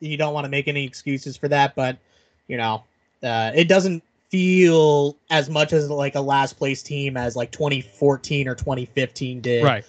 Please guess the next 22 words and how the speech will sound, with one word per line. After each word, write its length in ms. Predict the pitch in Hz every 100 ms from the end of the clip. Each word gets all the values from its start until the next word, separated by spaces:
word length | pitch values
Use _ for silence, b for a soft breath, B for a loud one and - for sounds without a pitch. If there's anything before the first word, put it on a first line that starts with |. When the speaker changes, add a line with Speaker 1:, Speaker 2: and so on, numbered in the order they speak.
| _ -
Speaker 1:
when 180 | 131
the 260 | 123 120 123
entire 360 | 139 156 147 143
season 420 | - 160 147 143
was 180 | 135 -
just 380 | 143 131 - -
absolute 520 | 139 135 139 156 143 127
dog 260 | 143 135
shit. 280 | - 147 135
There 120 | 139
was 120 | 131
never 280 | 135 131 131
a 20 |
hope 240 | 123 131 -
from 160 | 127
the 260 | 120 117 117 127
real 240 | 143 135
beginning 460 | 135 135 127 123 127
other 220 | 123 120
than, 280 | 120 120 117 b b b -
you 100 | 127
know, 220 | 113